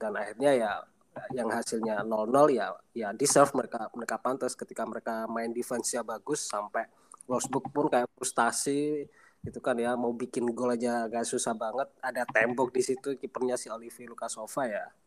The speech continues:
ya, ya deserve juga, mereka kan main-main defense juga ya, mau nggak mau ya ketika lo mau nggak mau kebobolan ya harus main defense dan cukup ini sih musim ini ke highlight juga gitu, ternyata Slavia Praha punya defense yang bagus, kiper yang bagus,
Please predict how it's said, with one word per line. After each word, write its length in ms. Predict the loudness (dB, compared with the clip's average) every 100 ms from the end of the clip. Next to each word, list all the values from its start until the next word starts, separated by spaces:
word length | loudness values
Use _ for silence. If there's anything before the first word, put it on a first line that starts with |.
| _ -20 _
ya, 220 | -4 -2 -2 -2 -4 -8 _
ya 240 | -6 -4 -4
deserve 320 | -4 -6 -4
juga, 400 | -2 2 2 2
mereka 320 | 2 4 6
kan 160 | 8 8
main-main 400 | 6 2 0 -4
defense 320 | -4 -4 -4
juga 320 | -4 -4 -4
ya, 160 | -4 -8 _ _ -20 _
mau 160 | -6 -2
nggak 160 | -2 0
mau 160 | 0
ya 320 | 2 2 0 -4 _ -12
ketika 240 | -6 -2
lo 160 | 0 0
mau 80 | 0
nggak 160 | -2
mau 80 | -4
kebobolan 560 | -4 -4 -2 0 0 0
ya 240 | 0 -2
harus 160 | -4 -6
main 160 | -4
defense 400 | -2 0 0 -2
dan 160 | -4 -4 -4 -8 -12 _ -20 _ _ _ _ _
cukup 320 | -2 0 0 4
ini 160 | 8
sih 240 | 8 6 2
musim 320 | 2 0 0
ini 480 | 2 4 6 4 0 -12 _ -20 -20 -2
ke 80 | 4
highlight 400 | 4 4 0 -2
juga 320 | -2 -2 -2
gitu, 240 | -4 -4 -6
ternyata 720 | -4 -4 -4 4 6 6 4
Slavia 400 | 0 -2 0 -4
Praha 400 | 0 0 2 0
punya 320 | 0 -4 -4
defense 400 | -4 -2 -2 0
yang 160 | -2 -2
bagus, 320 | -2 -2 -2
kiper 280 | -4 -4 -6
yang 80 | -6
bagus, 480 | -2 0 0 -2